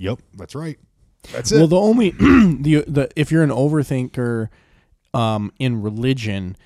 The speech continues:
Speaker 2: that just means, um, you're an atheist taking advantage of Christians,
Speaker 1: <laughs>
Speaker 2: um, to build your empire of wealth.
Speaker 1: <laughs> Right. Okay. Maybe.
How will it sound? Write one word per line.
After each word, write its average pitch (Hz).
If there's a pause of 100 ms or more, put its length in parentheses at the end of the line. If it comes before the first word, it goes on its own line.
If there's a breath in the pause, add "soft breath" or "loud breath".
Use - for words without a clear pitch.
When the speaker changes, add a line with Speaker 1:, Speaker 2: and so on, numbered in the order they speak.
(180 soft breath)
Speaker 2:
that 123
just 127
means, 113
um, 101
you're 113
an 104
atheist 110
taking 104
advantage 98
of 85
Christians, - (140)
Speaker 1:
<laughs> -
Speaker 2:
um, 98
to 113
build 104
your 101
empire 95
of -
wealth. 202
Speaker 1:
<laughs> 180
Right. 101
Okay. 92
Maybe. 98